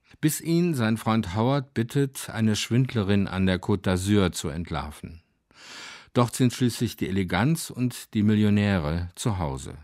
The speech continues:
Sophie Baker hat inzwischen mit ihren Seancen und Tricks die ganze Familie Catledge für sich eingenommen.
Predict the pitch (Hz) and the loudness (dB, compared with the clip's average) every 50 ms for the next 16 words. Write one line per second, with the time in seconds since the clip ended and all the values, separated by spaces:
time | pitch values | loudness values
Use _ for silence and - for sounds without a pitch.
0 | - _ _ _ _ _ _ _ _ _ - - - 123 143 - - 131 113 98 | -20 _ _ _ _ _ _ _ _ _ -8 0 2 2 2 4 2 2 2 4
1 | 104 104 131 - - 139 120 117 127 135 - 107 104 - - 139 139 - - 135 | 2 2 2 2 2 2 2 2 2 -2 -2 -6 -6 -4 -4 -4 -4 -2 -2 -2
2 | 120 110 104 - 95 98 92 95 92 - - 101 82 90 104 131 131 - - 104 | -2 -2 -2 -2 -2 -2 -2 -2 -2 -2 -4 -4 -2 0 0 0 0 0 0 0
3 | 85 80 85 - - - - - - - - - - - _ _ - 110 113 123 | 0 0 -2 -6 -4 -2 -2 -2 -2 -4 -8 -10 -12 -16 _ _ 0 4 4 6
4 | 151 160 - 143 123 - - 120 104 107 113 117 110 104 92 92 - - - 104 | 4 4 2 0 -2 0 2 2 4 6 4 4 4 2 0 0 0 0 -2 -2
5 | - - 87 85 82 - - - - - - - 98 82 92 104 - - - 98 | 0 0 0 0 0 0 -4 -8 -10 -8 0 2 2 2 2 0 -4 -4 -4 0
6 | 95 98 92 85 73 71 67 64 67 67 64 69 76 | 0 2 2 2 0 -2 -4 -6 -6 -6 -8 -10 -12